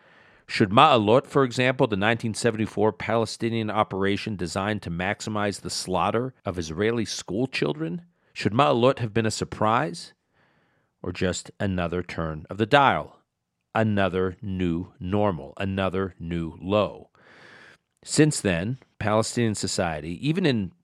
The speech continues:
relatively peaceful Palestinian Authority-administered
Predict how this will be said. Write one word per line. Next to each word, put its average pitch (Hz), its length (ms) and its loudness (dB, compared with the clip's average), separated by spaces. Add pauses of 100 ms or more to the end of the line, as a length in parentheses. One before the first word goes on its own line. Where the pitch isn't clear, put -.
relatively 110 680 2
peaceful 95 580 -2
Palestinian 104 640 -2
Authority-administered 95 1500 0